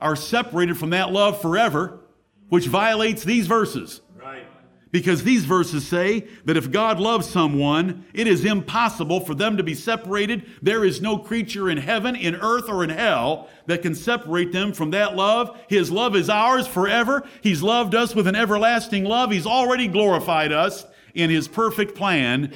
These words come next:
Speaker 1: for our lives.
Speaker 2: Right.
Speaker 1: Do you love him?
Speaker 2: Amen.
Speaker 1: He first loved us, and he's moved us to love him.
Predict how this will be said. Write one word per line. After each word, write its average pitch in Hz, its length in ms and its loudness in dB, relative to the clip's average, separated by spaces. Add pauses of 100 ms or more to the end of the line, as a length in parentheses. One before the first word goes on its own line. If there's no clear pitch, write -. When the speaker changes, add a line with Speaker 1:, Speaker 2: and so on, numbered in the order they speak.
(160)
Speaker 1:
for 151 200 -2
our 160 160 2
lives. 117 600 -2 (260)
Speaker 2:
Right. - 300 -16 (1200)
Speaker 1:
Do 113 100 -2
you 127 140 2
love 156 200 -2
him? 71 200 -12 (500)
Speaker 2:
Amen. - 240 -20 (720)
Speaker 1:
He 139 140 -2
first 208 340 -2
loved 214 300 2
us, 156 460 -4 (1400)
and 104 120 -6
he's 110 160 -4
moved 180 280 2
us 135 280 -2
to 131 100 -2
love 131 220 0
him. 87 420 -6